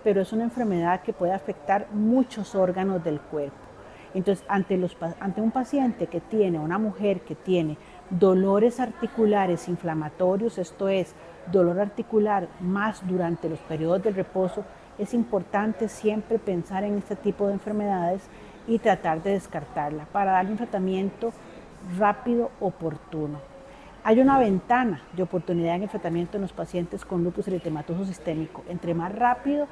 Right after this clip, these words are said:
se inicie la medicación, eso nos permite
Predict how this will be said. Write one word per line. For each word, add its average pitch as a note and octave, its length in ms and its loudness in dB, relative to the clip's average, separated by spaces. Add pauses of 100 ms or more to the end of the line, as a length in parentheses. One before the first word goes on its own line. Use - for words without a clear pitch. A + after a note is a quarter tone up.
(300)
se - 180 2
inicie G3 560 4 (160)
la G3 200 -2
medicación, A#3 800 2 (340)
eso G#3+ 220 -2
nos G3+ 240 0
permite F#3 800 0